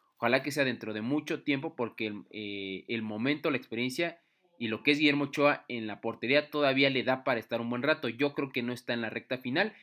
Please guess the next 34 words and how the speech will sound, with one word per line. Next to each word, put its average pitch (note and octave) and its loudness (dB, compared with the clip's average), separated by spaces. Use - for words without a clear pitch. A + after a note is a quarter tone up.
y A#2+ -4
creo B2+ -2
que B2+ -4
le A#2 0
quedan A#2+ 2
muchos A#2+ -6
años A#2 -6
por G2 -14
atajar, D3 2
pero F#3+ 10
en A#2+ 4
cuanto A#2 0
tenga, D#3+ 2
eh, A2 -6
que C3 -6
caminar A#2+ 0
su C3+ -8
carrera, B2+ 2
Oscar C#3+ 0
sigue, C3 -2
eh, G#2 -10
y, G#2+ -10
y G#2+ -6
si C3+ 2
Oscar D3+ 2
sigue C#3 4
aguantando, C3 0
esa C3 -4
oportunidad A2+ -4
para A#2 -2
quedarse A#2 -4
como A2 -6
titular C3 4
lo, A#2+ -4